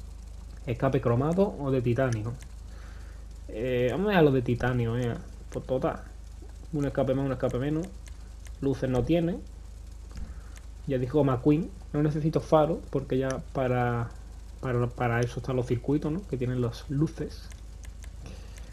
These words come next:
Eh, cubierta para lo último, pintura lo mismo, techo,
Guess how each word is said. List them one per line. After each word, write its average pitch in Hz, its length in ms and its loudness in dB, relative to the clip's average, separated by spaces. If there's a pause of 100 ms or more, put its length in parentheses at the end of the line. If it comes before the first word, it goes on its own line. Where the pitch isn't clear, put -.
(520)
Eh, 135 240 0
cubierta 143 460 6
para 127 220 6
lo 127 100 8
último, 196 920 4 (180)
pintura 135 480 2
lo 135 100 4
mismo, 175 460 2
techo, 147 540 4